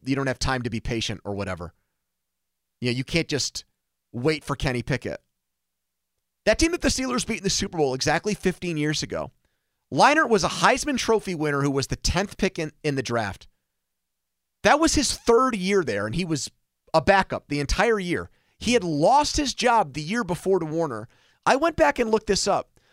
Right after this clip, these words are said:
You know how many starts he had before they said, "The hell with this guy"? It's like sixteen or seventeen. So you've got Steelers fans saying things like, "You can't make a judgment on Kenny after twenty-four or twenty-five games."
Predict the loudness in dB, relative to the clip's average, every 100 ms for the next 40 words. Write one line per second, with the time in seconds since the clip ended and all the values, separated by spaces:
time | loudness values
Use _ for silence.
0 | -4 0 2 2 0 -2 0 2 2 0
1 | 0 2 2 2 -2 -2 0 0 -2 0
2 | 0 0 -2 -4 0 0 0 -6 _ _
3 | _ _ -2 0 2 0 -2 -2 -2 -2
4 | 0 0 2 2 2 -2 -2 -4 -8 -16
5 | _ _ _ _ _ _ _ _ _ 2
6 | 2 2 2 2 2 0 0 2 2 0
7 | 0 0 0 0 -2 -4 -2 0 2 2
8 | 2 -4 -18 _ _ _ _ _ -4 -2
9 | 0 0 2 2 0 -4 _ -6 -2 0
10 | 2 2 -2 -4 2 2 2 -2 -2 -2
11 | -2 0 0 0 -2 -4 -2 0 0 -4
12 | -4 0 2 4 2 -2 -2 -4 0 2
13 | 2 0 -2 -2 -4 -4